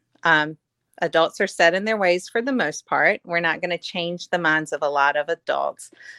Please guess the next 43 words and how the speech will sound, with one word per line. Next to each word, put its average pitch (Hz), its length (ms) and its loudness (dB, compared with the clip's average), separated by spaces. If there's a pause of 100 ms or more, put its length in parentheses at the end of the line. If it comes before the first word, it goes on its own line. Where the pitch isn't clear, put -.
(200)
Um, 165 380 2
but 196 120 2
we 233 120 -2
do 247 180 -2
homeschool 190 460 -4
classes. 151 800 0
We 165 100 0
do 175 160 0
a 175 60 4
summer 175 400 -2
camp. 151 560 -2 (720)
And, 156 680 0
um, 156 480 0 (920)
I 190 80 4
just, 196 360 0 (120)
I, - 200 6 (120)
that's 214 280 6
one 202 140 -2
of 180 100 2
the 165 80 2
things 147 340 -6
that, 147 340 0 (140)
that 156 200 0
we 170 100 -6
haven't 147 240 -2
talked - 220 -4
about 143 220 -2
yet 143 160 -4
that 151 120 -2
is 151 220 -8
really, 156 320 -2
really 143 260 -4
important 139 500 -4
to - 100 -12
me, 143 260 -10
is - 180 -10
really 160 320 6
educating 147 640 -2
young 143 220 -4
people 139 520 0
and 156 240 -4
showing 269 400 2
them, 147 340 2